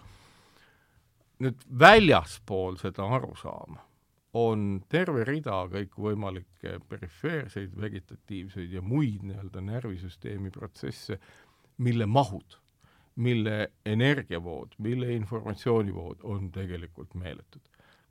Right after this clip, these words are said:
Kui me võtame kas või nagu uitnärvisüsteemi, noh, mida me ju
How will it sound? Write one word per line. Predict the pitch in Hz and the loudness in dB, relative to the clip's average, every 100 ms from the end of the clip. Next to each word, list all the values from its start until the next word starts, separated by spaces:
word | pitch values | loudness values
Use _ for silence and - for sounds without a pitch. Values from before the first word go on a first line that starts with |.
| 139 | 0
Kui | |
me | 147 | 2
võtame | 160 151 127 | 4 4 4
kas | 113 123 - | 4 2 0
või | 107 98 | -2 -2
nagu | 101 95 95 95 98 - | -2 -6 -6 -6 -6 0
uitnärvisüsteemi, | 117 117 - 101 92 82 92 - - 80 64 76 | 2 2 0 -6 -4 -8 -12 -14 -10 -8 -10 -12
noh, | 80 90 | -12 -12
mida | 87 92 92 90 - _ | -12 -10 -10 -12 -16 _
me | - 98 - _ _ - | -10 -8 -10 _ _ -10
ju | 104 | -8